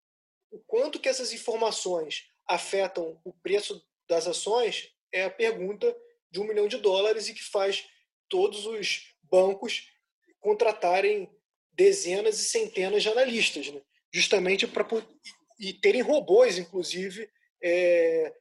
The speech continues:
filtrando essas informações, porque informação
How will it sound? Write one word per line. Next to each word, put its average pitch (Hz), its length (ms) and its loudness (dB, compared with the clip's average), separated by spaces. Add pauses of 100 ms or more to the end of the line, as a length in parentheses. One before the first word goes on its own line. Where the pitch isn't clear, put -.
filtrando 196 500 0
essas 180 240 -4
informações, 170 800 -6
porque 165 760 -4 (520)
informação 196 800 -4